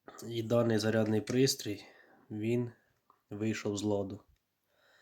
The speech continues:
Е, я вже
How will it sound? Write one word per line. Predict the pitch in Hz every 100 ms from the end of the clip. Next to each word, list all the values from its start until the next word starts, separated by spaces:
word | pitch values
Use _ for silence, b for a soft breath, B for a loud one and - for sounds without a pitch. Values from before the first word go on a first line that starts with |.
| b b b b b _ 135
Е, | 123 104 101 104 104 _ -
я | 117 127 135
вже | 123 113 120 120